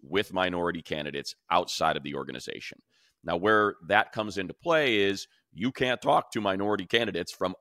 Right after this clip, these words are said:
other organizations currently employed, that if they are currently employed by N F L teams, until after the divisional round. So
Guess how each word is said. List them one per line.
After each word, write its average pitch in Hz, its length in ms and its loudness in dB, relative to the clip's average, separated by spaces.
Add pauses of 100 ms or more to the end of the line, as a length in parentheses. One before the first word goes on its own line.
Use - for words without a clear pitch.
other 117 320 4
organizations 98 880 -2
currently 101 500 -2
employed, 85 720 0 (380)
that 107 260 0
if 107 160 -2
they 117 120 4
are 104 80 4
currently 110 380 0
employed 98 440 0
by 85 220 4
N 92 120 0
F 87 140 -2
L 78 140 0
teams, - 440 -12 (100)
until 87 360 -2 (100)
after 92 320 2
the 85 60 -2
divisional 73 460 -6
round. 50 240 -8 (480)
So 92 640 4